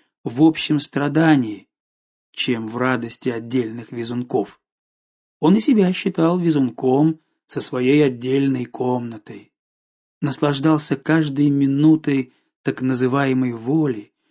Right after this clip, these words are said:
которую он в уме все еще полагал не волей, а расконвоированностью. Восхищался любым заходом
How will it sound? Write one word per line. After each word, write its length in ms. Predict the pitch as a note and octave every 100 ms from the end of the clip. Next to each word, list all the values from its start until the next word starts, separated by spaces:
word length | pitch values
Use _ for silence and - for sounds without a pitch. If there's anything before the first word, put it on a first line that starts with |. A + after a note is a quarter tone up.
| _
которую 460 | - C3+ D3 D3 D#3+
он 480 | F3+ F3+ D#3+ B2+ B2 _
в 200 | B2+ A#2
уме 380 | D#3 D3 E3+ D#3+
все 340 | - - F3+
еще 320 | F3+ D#3+ - D#3+
полагал 560 | D#3+ D3+ D3+ D#3 D#3+
не 180 | C#3 C#3
волей, 680 | B2+ E3 G3+ D#3+ B2 A2 - _ _ _ _ _
а 280 | D3 C#3+ -
расконвоированностью. 1800 | C#3+ D3 D3+ - D3 D3 D3 E3 E3 B2+ A2 A2 A2 G#2 - - A2 G#2 _ _ _ _ _ _ _
Восхищался 640 | D3+ D3+ D#3+ G#3+ G3 -
любым 340 | C#3+ B2+ D#3 C#3
заходом 680 | B2+ A#2 D3 C3+ C3 B2+